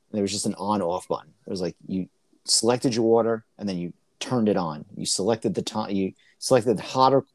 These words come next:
or, or warm to dry, and you just turned it on. These, and the machines were, were older as it was. I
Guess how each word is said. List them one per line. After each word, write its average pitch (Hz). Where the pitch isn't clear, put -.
or, 110
or 110
warm 127
to -
dry, 104
and 101
you 98
just 98
turned 101
it 95
on. 87
These, 87
and 101
the -
machines 113
were, 92
were 101
older 90
as 95
it -
was. 92
I 151